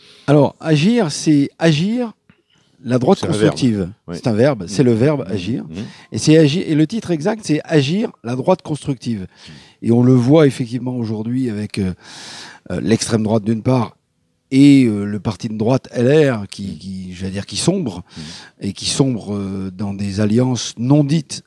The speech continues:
Speaker 1: avec l'extrême droite. On voit qu'il y a besoin d'avoir un parti de centre droit, qui est rejoint d'ailleurs par le, le nouveau parti de, d'Édouard Philippe, Horizon. Euh,
Speaker 2: Ils ont
Speaker 1: mais
Speaker 2: failli
Speaker 1: Agi-
Speaker 2: se marier. Il paraît que c'est le président qui n'était pas très chaud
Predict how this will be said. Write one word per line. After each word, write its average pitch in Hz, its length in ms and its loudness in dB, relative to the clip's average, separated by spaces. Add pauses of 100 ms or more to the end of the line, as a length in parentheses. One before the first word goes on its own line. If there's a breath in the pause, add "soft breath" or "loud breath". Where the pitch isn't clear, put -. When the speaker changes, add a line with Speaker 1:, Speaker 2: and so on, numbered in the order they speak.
Speaker 1:
avec 117 180 -8
l'extrême 110 340 -8
droite. 160 380 0 (460 loud breath)
On 98 80 -8
voit 131 160 0
qu'il 117 160 -4
y - 20 2
a 104 60 -2
besoin 117 340 2
d'avoir 120 320 -2
un 113 80 -4
parti 110 300 -6
de 110 80 -4
centre 104 360 -6
droit, 135 360 2 (560 soft breath)
qui - 140 0
est 123 40 4
rejoint 123 380 2
d'ailleurs 110 420 -2
par 90 220 -10
le, 92 200 -8
le 87 160 -8
nouveau 101 220 -6
parti 110 320 -6
de, 95 220 -4 (600 loud breath)
d'Édouard 101 260 4
Philippe, 190 400 0
Horizon. 98 420 -4 (640 loud breath)
Euh, 98 100 -6
Speaker 2:
Ils 107 100 0
ont - 20 4
Speaker 1:
mais 131 80 6
Speaker 2:
failli 127 160 6
Speaker 1:
Agi- 135 60 -6
Speaker 2:
se 123 60 -12
marier. 131 420 -4
Il 85 60 -12
paraît 98 260 -10
que 85 280 -10
c'est 98 100 -14
le 90 60 -8
président 98 460 -4
qui 101 80 -8
n'était 87 120 -8
pas 87 120 -8
très - 180 -8
chaud 127 360 -2